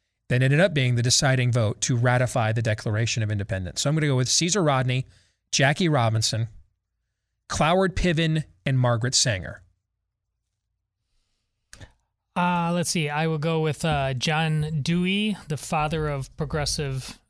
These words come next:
Speaker 2: education in America.
Speaker 1: That's a great one, yes.
Speaker 2: I would go with John Marshall, the,
Speaker 1: Yeah.
Speaker 2: the great, uh,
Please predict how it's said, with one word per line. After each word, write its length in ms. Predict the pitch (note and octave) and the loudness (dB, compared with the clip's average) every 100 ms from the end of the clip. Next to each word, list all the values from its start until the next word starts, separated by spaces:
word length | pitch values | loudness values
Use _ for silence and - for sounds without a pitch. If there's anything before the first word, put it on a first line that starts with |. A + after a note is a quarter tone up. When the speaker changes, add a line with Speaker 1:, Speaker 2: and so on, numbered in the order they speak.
| D#3 | -8
Speaker 2:
education 920 | C3+ D#3 - D3+ C#3+ E3 D3+ E3 E3 | -6 -6 -4 -4 -4 -4 -2 -2 -4
in 140 | E3 | -4
America. 500 | D#3 D3+ D3 D3 D#3+ D#3 | -2 -2 -4 -6 -4 -2
Speaker 1:
That's 180 | B2+ | -2
a 60 | B2 | -2
great 460 | A2 C3+ A#2 A#2 - C3+ | -4 -2 0 -2 -6 -6
one, 380 | A2+ G2 F#2+ - | -4 -4 -6 -10
yes. 480 | - F#2+ F2 - - - - | -6 -4 -4 -4 -6 -10 -6
Speaker 2:
I 140 | C#3+ | -4
would 220 | C#3+ C#3+ C#3 | -4 -4 -4
go 220 | C#3+ C#3+ | -4 -2
with 340 | C#3+ C#3 - | -4 -6 -8
John 600 | D3+ C#3+ D3+ D3 D3 D3 A#2+ - | -4 -2 0 0 -2 -2 -6 -8
Marshall, 960 | C#3+ C3+ C#3+ G3+ E3+ - C#3 A#2 A#2 - _ _ _ _ _ _ _ | -4 -2 0 0 -2 -4 -4 -6 -10 -18 _ _ _ _ _ _ _
the, 640 | E3 D3+ C#3 C3 B2+ B2 A#2+ B2 _ | -4 -2 -2 -4 -4 -6 -8 -10 _
Speaker 1:
Yeah. 200 | C#3+ A#3 | -4 -2
Speaker 2:
the 40 | D#3 | -2
great, 520 | C3 E3 E3+ D#3+ D#3 _ D#3 | -4 -2 -2 -4 -8 _ -4
uh, 500 | D3+ C#3 C3+ C3+ | -2 0 -2 -4